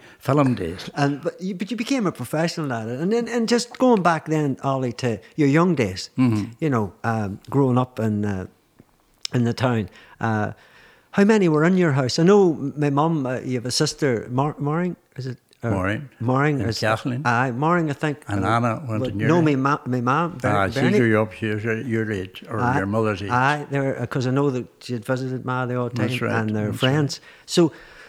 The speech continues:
Speaker 2: what was it like then? W-, where were you at in the whole scale of your family? Were you in the middle, or were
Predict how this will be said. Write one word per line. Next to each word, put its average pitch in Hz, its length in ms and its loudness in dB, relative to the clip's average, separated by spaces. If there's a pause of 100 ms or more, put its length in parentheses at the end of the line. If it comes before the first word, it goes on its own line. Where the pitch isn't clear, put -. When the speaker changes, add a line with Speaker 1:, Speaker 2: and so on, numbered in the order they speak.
(220)
Speaker 2:
what 254 140 4
was 202 140 4
it 165 100 2
like 160 220 2
then? 160 340 4
W-, 147 220 -6
where 196 220 6
were 196 100 2
you 165 160 2
at 160 200 0
in 131 140 0
the 120 80 0
whole 135 240 2
scale 135 360 0
of 120 200 -4
your 110 80 -2
family? 131 480 0
Were 110 140 -2
you 104 160 -4
in 104 80 -6
the 101 80 -8
middle, 143 340 -2
or 123 80 -2
were 117 60 -4